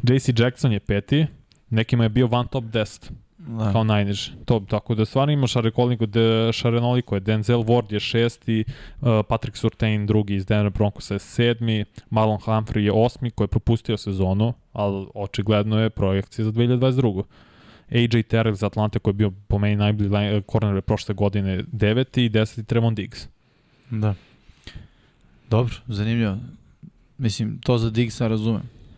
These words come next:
Speaker 1: Ja.
Speaker 2: Dosta rizika.
Speaker 1: Previše yardi dopušteno.
Speaker 2: Da, pa to. Previše rizikovao zbog intersepšena i, ovaj, okej.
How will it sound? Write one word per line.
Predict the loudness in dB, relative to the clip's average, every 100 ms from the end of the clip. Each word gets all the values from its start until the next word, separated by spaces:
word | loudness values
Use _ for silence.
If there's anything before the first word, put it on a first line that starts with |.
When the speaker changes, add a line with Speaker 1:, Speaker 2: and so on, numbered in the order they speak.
| -20 -6 0
Speaker 1:
Ja. | 2
Speaker 2:
Dosta | 2 0 -2
rizika. | 0 0 0 -2 -4 -4 -12 _ -20 _ -20 _ _ -2
Speaker 1:
Previše | 0 0 0 -2
yardi | -2 -6 -8 -2
dopušteno. | -2 0 0 2
Speaker 2:
Da, | 2 0
pa | -4 -4
to. | -2 -2 -4 -16 -20 -20 -6
Previše | -2 0 0 0
rizikovao | 0 -2 -2 -2 0
zbog | -2 -4
intersepšena | -4 -4 -4 -4 -6 -4 -2 -4 -10 _ _ _ _ -10
i, | -4 -2 0
ovaj, | -2 -2 0 2 2 0 -2 -6 -12 _
okej. | -2 0 0